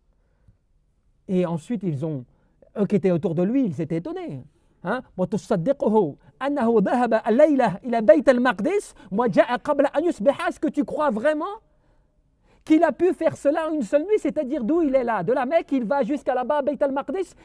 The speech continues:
et il revient au matin ? Tu crois vraiment en cela ?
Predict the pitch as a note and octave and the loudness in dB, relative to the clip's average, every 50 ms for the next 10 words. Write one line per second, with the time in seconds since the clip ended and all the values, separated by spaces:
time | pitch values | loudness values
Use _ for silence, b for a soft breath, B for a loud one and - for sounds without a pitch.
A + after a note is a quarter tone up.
0 | B B B G#3+ B3+ C#4+ C#4+ B3 C#4 C#4 G#3+ B3 C#4 C#4+ C#4 C4 B3 B3 C4 C4+ | B B B 0 2 2 4 4 4 4 4 4 0 0 0 -2 -4 -4 -6 -8
1 | - G4+ A4 G4+ D4 _ _ _ _ _ _ - - C4 - - - D4+ D4+ G#3+ | -10 -12 -14 -14 -16 _ _ _ _ _ _ -8 -8 -8 -6 -4 -2 -2 0 0
2 | F#3+ G#3+ D4 D#4+ F#4 F#4 F4 B3 - C#4+ F#4+ G4+ | 2 2 2 2 2 -2 -6 -8 -8 -10 -12 -12